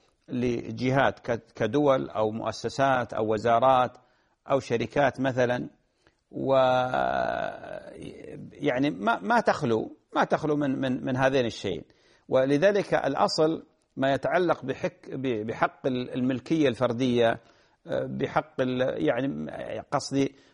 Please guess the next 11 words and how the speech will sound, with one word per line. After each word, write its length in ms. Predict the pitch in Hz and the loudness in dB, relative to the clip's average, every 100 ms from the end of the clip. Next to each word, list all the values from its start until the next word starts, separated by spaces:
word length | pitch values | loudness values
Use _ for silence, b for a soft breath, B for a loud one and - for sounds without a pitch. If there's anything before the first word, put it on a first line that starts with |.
| b | b
هناك 300 | 131 156 143 | 0 2 0
ما 140 | 160 143 | 0 0
يسمى 340 | 139 160 151 | 0 2 2
بالملكية 720 | 135 139 151 139 156 107 82 - _ _ - | 2 2 0 2 2 2 0 -10 _ _ -6
الفكرية، 800 | 135 123 117 135 147 135 90 - _ _ _ - | -4 -2 -2 0 2 2 0 -4 _ _ _ -2
الملكية 560 | 123 117 147 151 - | -2 0 4 4 4
الفكرية 500 | 147 - 127 131 104 | 0 -2 -2 0 2
وليس 280 | 107 135 135 | 4 2 0
الفردية، 400 | 117 123 113 104 | -2 -2 0 -2
الملكية 540 | 110 139 - 147 147 | 0 -2 2 4 4
الفكرية، 760 | 147 151 139 139 - 131 98 87 | 4 0 -2 -2 0 2 2 -2